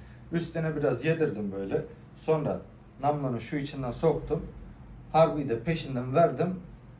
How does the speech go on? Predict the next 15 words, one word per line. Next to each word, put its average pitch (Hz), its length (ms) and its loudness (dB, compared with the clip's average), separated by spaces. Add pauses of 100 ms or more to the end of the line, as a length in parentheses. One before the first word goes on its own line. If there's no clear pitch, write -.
(100)
Allah, 151 240 0
Allah, 135 300 2
Allah, 123 200 -4
Allah. 120 340 -2 (880)
Sonra 185 300 0
arkadaşlar 120 580 -2 (520)
çıktı 175 300 -2
uçtan 127 360 0
harbi. 104 400 -4 (220)
Bir 170 100 0
baktım 156 460 0
tertemiz. 143 460 -2 (160)
Ama 165 220 -2
bunu 165 160 0
götürür. 143 440 0